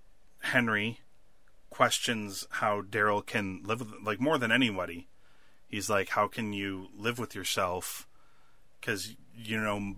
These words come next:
better than anybody what you've sent her back to." And Daryl kind of rightfully tells him that, you know, this place is awful,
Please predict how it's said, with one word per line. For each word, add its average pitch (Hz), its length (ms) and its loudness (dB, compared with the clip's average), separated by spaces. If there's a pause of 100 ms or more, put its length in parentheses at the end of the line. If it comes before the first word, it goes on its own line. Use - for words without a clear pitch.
better 110 220 10
than 95 160 2
anybody 101 420 4
what 95 200 -6
you've 98 180 -4
sent 101 220 2
her 92 120 -2
back 107 580 2
to." 95 380 -4
And 98 220 -4
Daryl 104 280 6
kind 113 200 0
of 95 120 0
rightfully 107 520 2 (100)
tells 135 300 -2
him 98 180 -4
that, 90 240 -4 (1300)
you 110 80 -2
know, 92 180 -4 (400)
this 113 140 -4
place 120 300 4
is 104 120 -2
awful, 92 480 0